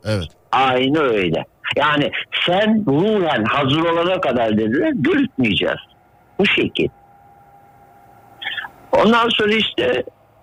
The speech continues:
Speaker 2: tabii uyanığım, ışık açık. Görüyorum. Neyse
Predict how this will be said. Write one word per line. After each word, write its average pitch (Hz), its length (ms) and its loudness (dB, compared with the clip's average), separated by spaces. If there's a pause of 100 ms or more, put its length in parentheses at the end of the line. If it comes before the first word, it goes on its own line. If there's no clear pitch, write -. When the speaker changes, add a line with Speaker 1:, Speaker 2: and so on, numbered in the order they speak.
(1200)
Speaker 2:
tabii 156 260 4
uyanığım, 156 720 0
ışık 208 300 -2
açık. 151 320 -4 (600)
Görüyorum. 220 640 2 (960)
Neyse 240 560 2